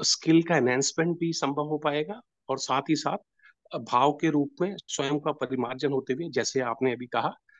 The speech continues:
स्वयं का ज्यादा परिष्कृत रूप जो है और स्वरूप, वो हम,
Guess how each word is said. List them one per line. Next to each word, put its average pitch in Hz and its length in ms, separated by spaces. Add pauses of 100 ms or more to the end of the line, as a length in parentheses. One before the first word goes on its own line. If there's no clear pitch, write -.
(120)
स्वयं 151 320
का 160 160
ज्यादा 127 380 (140)
परिष्कृत 139 520
रूप 139 200
जो 135 140
है 123 280 (380)
और 127 100
स्वरूप, 127 360 (480)
वो 151 240
हम, 131 300